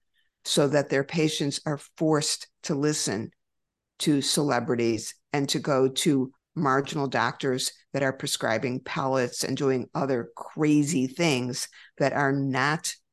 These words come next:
scientific based and are exa-, and, and are harmful. So when we look at misinformation, well, we can go on and on and on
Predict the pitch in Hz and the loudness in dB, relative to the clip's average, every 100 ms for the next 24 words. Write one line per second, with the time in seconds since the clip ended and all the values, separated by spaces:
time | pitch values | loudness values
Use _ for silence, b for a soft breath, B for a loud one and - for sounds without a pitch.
0 | _ _ - 143 135 120 - - 123 - | _ _ -2 0 0 -2 -4 -6 -8 -2
1 | 110 104 - - 143 131 123 - - - | 0 0 -4 -6 -4 -4 -4 -6 -8 -4
2 | 139 - 156 147 151 151 - 180 208 - | -4 -2 0 2 2 0 0 2 2 -2
3 | - B B B - 165 160 156 151 165 | -8 B B B 2 4 6 6 4 4
4 | 185 208 160 156 175 151 - 151 147 165 | 4 2 0 0 -2 -2 -2 -2 2 2
5 | 175 160 123 143 - _ _ _ _ - | 2 2 0 -2 -8 _ _ _ _ -20
6 | _ 160 151 156 156 147 147 156 165 170 | _ 0 4 2 2 0 0 0 2 4
7 | 156 151 147 151 170 156 143 143 | 4 2 2 2 4 4 0 -6